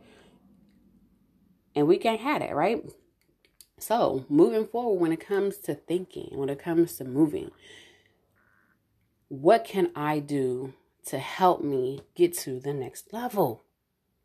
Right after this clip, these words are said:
So, I have a mentor. If you don't have a mentor, I highly recommend that you find one. Get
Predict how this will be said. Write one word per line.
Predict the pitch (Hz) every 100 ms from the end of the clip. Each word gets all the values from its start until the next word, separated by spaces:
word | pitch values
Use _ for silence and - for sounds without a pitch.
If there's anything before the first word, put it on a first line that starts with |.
| _ _ _ _ _ -
So, | - 147 135
I | 170
have | 190 165
a |
mentor. | 147 143 135 123 123 - _ _ _ _ _ _ _ _ _ _ _ _ _ _ _ _ _ _ _ -
If | 135
you | 151
don't | 196
have | 208 190
a |
mentor, | 180 170 170 147
I | 143 143 135 127
highly | 127 185 190 196 185 175
recommend | 156 156 147 143 135
that | 135
you | 131
find | - 113 110 101
one. | - - -
Get | 165 - -